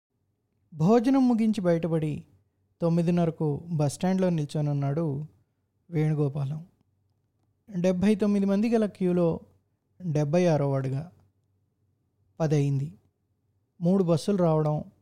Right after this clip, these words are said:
వాటిల్లో రెండు ఆక్కపోవడం, ఆగిన ఒకదానికోసం క్యూ చచ్చి బ్రతకడం అన్నీ జరిగాయి. నాలుగో బస్సు వచ్చి సగం జనం తగ్గేసరికి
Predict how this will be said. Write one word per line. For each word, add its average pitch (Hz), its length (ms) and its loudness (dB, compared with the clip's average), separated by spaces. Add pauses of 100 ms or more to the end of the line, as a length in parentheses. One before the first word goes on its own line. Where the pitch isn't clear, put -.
(540)
వాటిల్లో 175 460 2
రెండు 170 220 0
ఆక్కపోవడం, 147 760 -2 (800)
ఆగిన 220 340 4
ఒకదానికోసం 208 1000 2 (260)
క్యూ 175 460 2
చచ్చి - 360 -4
బ్రతకడం 156 640 -2 (760)
అన్నీ 165 380 2
జరిగాయి. 151 500 -2 (880)
నాలుగో 220 560 4
బస్సు 226 300 2
వచ్చి 185 420 -2 (100)
సగం 170 320 0
జనం 175 240 0
తగ్గేసరికి 170 840 -2